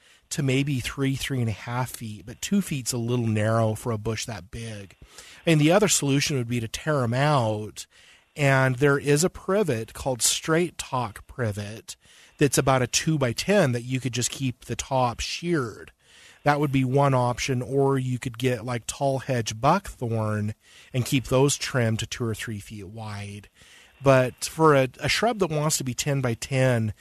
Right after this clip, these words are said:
two feet wide is just too narrow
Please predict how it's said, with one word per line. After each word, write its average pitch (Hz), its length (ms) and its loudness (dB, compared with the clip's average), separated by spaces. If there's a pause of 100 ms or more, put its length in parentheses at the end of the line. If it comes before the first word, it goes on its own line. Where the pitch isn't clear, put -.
(340)
two 170 180 2
feet 139 260 -2
wide 117 480 0
is 107 200 -2
just - 280 -4
too 113 220 0
narrow 98 600 -6